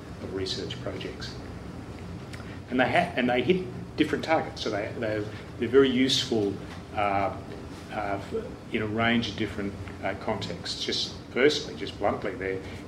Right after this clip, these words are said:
they're useful in helping people restore, uh, some of their attention and memory, uh, uh, a-, and planning,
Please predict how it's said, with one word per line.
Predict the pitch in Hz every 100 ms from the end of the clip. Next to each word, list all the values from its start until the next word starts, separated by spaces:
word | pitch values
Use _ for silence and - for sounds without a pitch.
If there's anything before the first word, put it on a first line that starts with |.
| -
they're | 104
useful | 98 110 - 101
in | 92
helping | 90 117 113 - 90 90
people | 110 101 98 90 - - - -
restore, | 104 - - 117 110 101 98 - - - -
uh, | 95 87 87 - - - -
some | - 113
of | 101
their | 92
attention | 87 - 113 -
and | 87 90
memory, | 101 120 117 95 -
uh, |
uh, | 95 90 90 90 92 98 - -
a-, |
and | 98 101 90
planning, | - 127 98